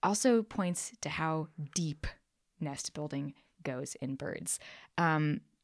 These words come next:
birds don't need to be taught how to build nests.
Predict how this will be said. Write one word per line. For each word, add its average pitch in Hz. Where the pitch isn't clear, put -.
birds 269
don't 277
need 165
to -
be 151
taught -
how 160
to 160
build 139
nests. 147